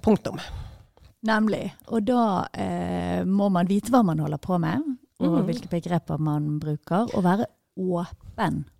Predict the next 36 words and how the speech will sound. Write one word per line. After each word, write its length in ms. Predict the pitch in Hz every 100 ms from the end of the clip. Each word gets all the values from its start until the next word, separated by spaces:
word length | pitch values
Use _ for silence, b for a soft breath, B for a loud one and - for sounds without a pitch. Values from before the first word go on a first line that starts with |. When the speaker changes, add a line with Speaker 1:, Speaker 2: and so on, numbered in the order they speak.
| -
Speaker 2:
om 240 | 170 151 - _
prosessen, 500 | - 170 175 160 - -
ikke 160 | - 175
sant? 80 |
Speaker 1:
Og 160 | 240 220
gjerne 400 | 240 247 415 415
lage 240 | 220 254
seg 160 | - 262
et 160 | - -
klimabudsjett 1400 | - 370 320 175 170 - 175 - - - _ - - B B B B -
internt 540 | 262 247 285 247 -
i 80 | 202
virksomheten, 600 | 180 - - 170 - - - _ _ _ _ -
sånn 300 | - 320 262
at 100 | -
man 120 | 202
kan 340 | - 190 185
sette 480 | 180 - 214 _ 302
seg, 340 | - 190 165 - - - _ _ _
eh, 120 | 220
man 120 | 185 214
kan 140 | 233
finne 260 | - 233 254
ut, 120 | 247 226
«Ok, 180 | 233
hvilke 260 | 208 262 226
tiltak 440 | - 196 - 170
er 60 | 220
det 100 | 185
vi 100 | 190
vil 260 | 180 139 - _
sette 240 | - 196 202
i 60 |
gang? 200 | 208 349 - -
Hvor 100 | 330
mye 680 | 269 208 190 208 302 240 185